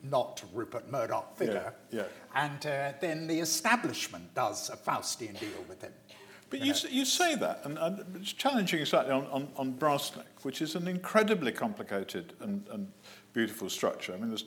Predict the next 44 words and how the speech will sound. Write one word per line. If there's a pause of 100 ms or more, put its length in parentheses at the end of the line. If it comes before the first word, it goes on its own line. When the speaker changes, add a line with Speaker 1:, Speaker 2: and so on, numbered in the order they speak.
(140)
Speaker 2:
lots
of,
it's,
the
first
act
is
a
kind
of
chronicle,
there's
seven
or
eight
scenes. (460)
The
second
act
is
all
in,
on
one
afternoon
when
the, (260)
the
company
that
has
been (180)
corruptly
built
up
Speaker 1:
Yes. (120)
Speaker 2:
goes
apart
and
starts
with,
with,
a,
with,